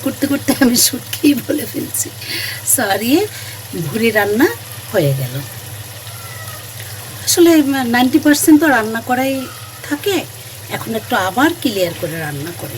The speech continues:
নিচ্ছি। কাঁচা লঙ্কা দিয়ে দিচ্ছি, একটু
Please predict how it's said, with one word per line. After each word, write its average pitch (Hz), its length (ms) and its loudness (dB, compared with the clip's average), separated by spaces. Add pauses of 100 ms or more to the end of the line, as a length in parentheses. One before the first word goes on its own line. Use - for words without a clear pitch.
নিচ্ছি। - 340 -8 (1300)
কাঁচা 226 300 -2
লঙ্কা 202 300 -4
দিয়ে 214 220 -6
দিচ্ছি, 233 400 -4 (4000)
একটু - 160 -12